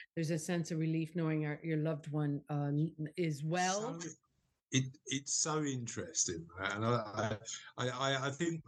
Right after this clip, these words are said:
Speaker 2: I've shared with you before that I'm not, I, I'm not deep enough to be spiritual, I don't think. I, I,
Speaker 1: <laughs> No,
Speaker 2: I have
Speaker 1: I
Speaker 2: a re-, I have a really shallow
Speaker 1: <laughs> I don't,
Speaker 2: atheistic
Speaker 1: don't
Speaker 2: view
Speaker 1: think
Speaker 2: of the
Speaker 1: so.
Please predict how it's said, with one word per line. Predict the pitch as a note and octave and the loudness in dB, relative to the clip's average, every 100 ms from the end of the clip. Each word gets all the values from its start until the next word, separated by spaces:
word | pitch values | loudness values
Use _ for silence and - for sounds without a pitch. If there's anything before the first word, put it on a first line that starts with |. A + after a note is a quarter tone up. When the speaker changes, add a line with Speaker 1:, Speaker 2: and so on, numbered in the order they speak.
| A#2 | -2
Speaker 2:
I've | B2 | 0
shared | - C3+ A#2+ G#2+ | 2 2 0 0
with | G#2+ | -2
you | A2 G#2+ | -2 0
before | G#2+ G#2+ A2+ A2 | 0 0 2 0
that | A2+ A#2+ | 0 0
I'm | C3+ C#3 C3+ | 0 2 2
not, | B2+ G#2+ - _ _ _ _ _ _ - | 2 0 -4 _ _ _ _ _ _ -2
I, | C3+ | 0
I'm | C3+ D3+ | 2 2
not | F3 D#3 | 2 2
deep | D#3+ D3 B2 | 0 0 0
enough | C3 A2 G#2+ | -2 -2 -2
to | - | 0
be | A2+ | 2
spiritual, | - C#3 A2+ G#2+ G2 | 4 4 2 2 -2
I | E2+ | -2
don't | E2 E2+ - | -2 -4 -4
think. | - E2+ F2 - | -2 -2 -2 -4
I, | A2 | -2
I, | A#2 C4+ - - | 2 2 2 0
Speaker 1:
<laughs> | C#4+ | -2
No, | C4+ A3+ | -2 -2
Speaker 2:
I | - | 0
have | F#3+ F#3 | 0 2
Speaker 1:
I | D#3+ | 0
Speaker 2:
a | |
re-, | D#3 E3+ E3 - - | 0 0 0 -4 -4
I | E3+ | 0
have | E3 | 0
a | E3+ | 0
really | E3+ F3 E3+ D#3+ | 0 0 0 -2
shallow | C3+ - F3+ D#3 C#3 C3 B2+ B2+ B2+ A#2+ - | -2 -2 0 2 2 2 2 2 0 -2 -8
Speaker 1:
<laughs> | _ - | _ -2
I | E3 | 0
don't, | D#3+ F3+ | 0 0
Speaker 2:
atheistic | D#3+ D3+ D3 - C#3+ C#3+ | 2 2 2 -2 -2 0
Speaker 1:
don't | A#3 A3 | 0 0
Speaker 2:
view | G#3 F#3 | 0 0
Speaker 1:
think | |
Speaker 2:
of | G#3+ | 0
the | F3+ D3+ C#3+ | 0 0 -2
Speaker 1:
so. | B2 G2 - _ B3+ - A#3 | -6 -8 -10 _ -10 2 2